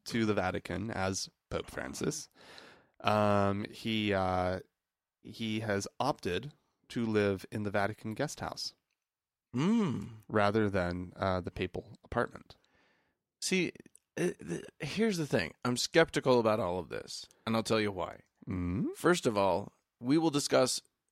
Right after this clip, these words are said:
Speaker 2: in detail r-, in the, at the end of this broadcast
Speaker 1: Mm.
Speaker 2: some reasons why I'm skeptical when someone claims to be all about humility and all about,
Speaker 1: Sure.
Speaker 2: like, you know, being of small means and all that
Speaker 1: Right,
Speaker 2: sort of
Speaker 1: right,
Speaker 2: thing.
Speaker 1: right.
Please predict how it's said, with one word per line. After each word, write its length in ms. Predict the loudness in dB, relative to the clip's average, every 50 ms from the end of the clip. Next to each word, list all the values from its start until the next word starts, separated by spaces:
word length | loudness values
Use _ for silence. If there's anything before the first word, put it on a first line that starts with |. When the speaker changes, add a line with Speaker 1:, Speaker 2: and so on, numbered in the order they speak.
| _ _ _ -2
Speaker 2:
in 160 | 0 0 2
detail 640 | 2 0 0 4 4 4 6 6 4 2 0 -4 -10 _ _ _ _ _ _ _ _ -8
r-, 160 | -6 -6 -6 -6 _ -6
in 220 | -2 0 2 2
the, 120 | 2 0 0
at 140 | -2 -2 -2
the 160 | -2 -2 2
end 240 | 4 4 6 6 4
of 80 | 2
this 160 | 2 0 0
broadcast 680 | 0 0 -2 -2 -2 -4 -4 -4 -4 -4 -4 -6 -8 -10 -6
Speaker 1:
Mm. 320 | -6 -4 -4 -4 -6 -8 -4
Speaker 2:
some 240 | 0 0 2 2
reasons 360 | 2 2 2 0 0 -2 -2 0
why 180 | 0 0 0
I'm 160 | 0 0 -2
skeptical 560 | -2 -2 0 0 -2 -2 -4 -4 -2 -2 -2 -2
when 140 | -2 -2
someone 300 | -2 -4 -2 -2 -4 -6
claims 500 | -6 -6 -4 -4 -4 -2 -4 -4 -6 -6
to 100 | -6 -8
be 380 | -6 -6 -6 -6 -6 -8 -10 _ _ _ _ _ _ _ _ _ _ _ _ _ -4
all 280 | -2 0 0 0 0 0
about 320 | 0 0 0 0 -2 -4 -8
humility 760 | -12 -10 -8 -8 -6 -6 -6 -6 -4 -4 -6 -6 -6 -6 -6 -6
and 100 | -6 -4
all 160 | -6 -6 -6
about, 360 | -4 -4 -2 -2 -2 -4 -6 -10
Speaker 1:
Sure. 540 | -12 -8 -4 -2 -2 -2 -2 -4 -8 -12 _ _ -20 -20 _ -8
Speaker 2:
like, 180 | -6 -6 -6 -8 -12 _ _ _ _ _ _ _ -12 -6
you 100 | -4 -4
know, 200 | -4 -4 -6 -8 -10 -12 _ _ -2
being 260 | 0 0 0 0 0
of 140 | -2 -4 -6
small 360 | -6 -6 -6 -6 -6 -8 -10 -12
means 420 | -14 -16 -18 -20 -20 -20 -20 -20
and 80 | -18 -18
all 80 | -12 -6
that 60 | -4
Speaker 1:
Right, 120 | -2 -2 -2
Speaker 2:
sort 120 | -2 -2
of 60 | -2
Speaker 1:
right, 60 | -4
Speaker 2:
thing. 60 | -4 -6
Speaker 1:
right. 100 | -10